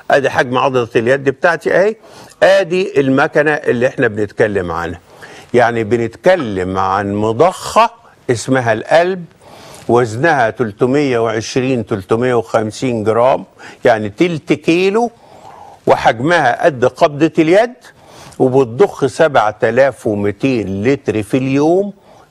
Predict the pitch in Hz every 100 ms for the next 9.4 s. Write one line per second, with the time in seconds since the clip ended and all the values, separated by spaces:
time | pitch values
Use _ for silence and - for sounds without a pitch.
0 | _ 165 190 208 190 107 120 165 143 135
1 | 131 117 101 - 139 165 147 - - -
2 | - 123 123 120 - 170 - 117 110 107
3 | 101 107 95 123 135 113 110 107 104 113
4 | 113 101 104 113 143 139 117 110 107 107
5 | 120 175 139 135 143 185 - 151 113 98
6 | 92 71 - - - _ - - - -
7 | - - - 147 156 110 123 143 95 -
8 | _ _ - - 104 98 95 113 139 85
9 | 80 - -